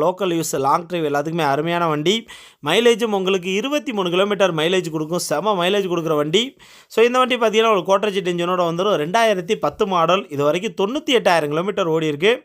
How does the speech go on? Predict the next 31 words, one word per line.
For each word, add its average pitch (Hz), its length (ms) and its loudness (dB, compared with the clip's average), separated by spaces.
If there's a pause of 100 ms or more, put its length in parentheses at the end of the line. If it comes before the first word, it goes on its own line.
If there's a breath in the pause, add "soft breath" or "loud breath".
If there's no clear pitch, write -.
(400 loud breath)
டி 214 160 -2
என் 233 120 4
இருபத்தி 208 520 0
ஒன்னு 180 300 0 (100)
ஃபியூயல் 180 300 0
டீசல், 196 440 0
இன்சூரன்ஸ் 165 560 -4
லைவ்ல 139 420 -2
இல்ல. 160 200 0 (520 loud breath)
இதுக்கு 202 260 -2
முன்னாடி 220 200 4
பார்த்தீங்கன்னா, 190 400 0
மூணு 180 200 0
ஓனர் 175 280 2
இருக்காங்க. 156 380 -2 (540 soft breath)
வண்டியோட 220 320 4
உள்ள 202 320 2
வெளியே 202 300 0
என்ஜின் 185 200 -4
கண்டிஷன் 175 300 -4
நல்லாவே 156 300 -2
இருக்கு. 156 200 -4
டயர்ஸை 185 400 0
பொறுத்த 175 240 0
வரைக்கும் 175 260 2
ரெண்டு 165 200 -2
டயர் 190 240 2
பார்த்தீங்கன்னா, 165 420 0
அறுபது 185 260 2
பர்சன்டேஜ் 165 460 -4
இருக்கும். 190 240 0